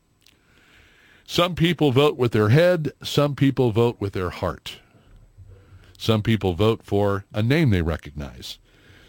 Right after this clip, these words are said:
Some people check off the first name in the category for whatever office it may be.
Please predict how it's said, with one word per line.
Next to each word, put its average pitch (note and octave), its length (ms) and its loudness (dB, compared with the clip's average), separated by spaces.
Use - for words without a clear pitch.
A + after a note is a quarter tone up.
Some B2+ 260 -4
people G#2+ 300 -4
check G#2+ 300 -2
off A2+ 320 0
the G2 320 -2
first A#2+ 380 -6
name A2 260 -4
in G2+ 60 -4
the F#2 80 -6
category G2 580 -2
for F2+ 160 -6
whatever G2+ 480 -2
office A2+ 360 -2
it A2 140 -6
may G#2+ 160 -2
be. C3 300 -6